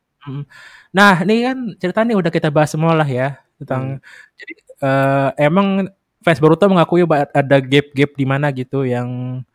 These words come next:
Speaker 1: yang itulah kayak ke-, gap, gap power yang belum, belum kelihatan banget, terus ada beberapa jurus yang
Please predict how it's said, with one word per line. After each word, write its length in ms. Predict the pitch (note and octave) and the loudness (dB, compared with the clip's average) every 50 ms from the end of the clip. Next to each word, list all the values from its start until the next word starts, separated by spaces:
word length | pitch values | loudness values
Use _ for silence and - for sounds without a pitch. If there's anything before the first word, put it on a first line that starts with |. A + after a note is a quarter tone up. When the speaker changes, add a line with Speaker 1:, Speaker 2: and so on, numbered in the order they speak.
| _ _ _ _ _ _ _ _ _ _ _ _ _ _ | _ _ _ _ _ _ _ _ _ _ _ _ _ _
Speaker 1:
yang 240 | - C#3 B2 B2 B2+ | -4 -4 -2 -2 -4
itulah 400 | D3+ - - F#3 F3+ F3+ F3+ - | -6 0 0 2 2 2 2 0
kayak 240 | - C3+ B2+ B2+ B2+ | 0 0 0 0 -2
ke-, 140 | - B2+ A#2+ B2+ - - C3+ | -4 -6 -6 -6 -6 -6 -4
gap, 180 | C3 C3+ C3 C3 _ _ _ _ _ | -4 -4 -4 -4 _ _ _ _ _
gap 280 | C3+ B2+ A#2 B2+ B2+ _ | -14 -6 -4 -4 -4 _
power 320 | - B2+ B2 C3+ C3+ C3+ B2 | 2 2 4 4 4 2 2
yang 440 | C3+ C3 C3 C3 C3 C3 C3+ C3+ C3 | 2 0 -2 -2 -4 -4 -6 -6 -4
belum, 400 | B2 C3 B2+ B2+ B2+ B2+ B2+ A#2+ | -2 -2 -2 0 -2 -4 -6 -8
belum 380 | - B2+ B2 A#2+ B2 B2 B2 A#2+ | -10 -14 -10 -6 -4 -4 -4 -6
kelihatan 540 | B2+ - C3 B2 A#2+ B2+ - - C3+ B2+ B2+ | -6 -2 0 0 0 0 2 0 0 0 2
banget, 280 | B2+ C3+ D3+ D#3 D3+ - | 0 0 0 0 -2 -2
terus 340 | - C#3 C3 B2 - - - - | -2 -6 -6 -6 -8 -12 -16 -10
ada 200 | - C3+ B2 B2 | -6 -4 -4 -2
beberapa 320 | A#2+ B2+ B2 A#2+ - B2 | -2 -2 -4 -2 -2 -2
jurus 320 | B2 A#2+ B2 A#2+ A#2 - - | -2 0 -2 -2 -2 -2 -2
yang 240 | B2 B2 A#2+ B2 | -2 -2 -2 -6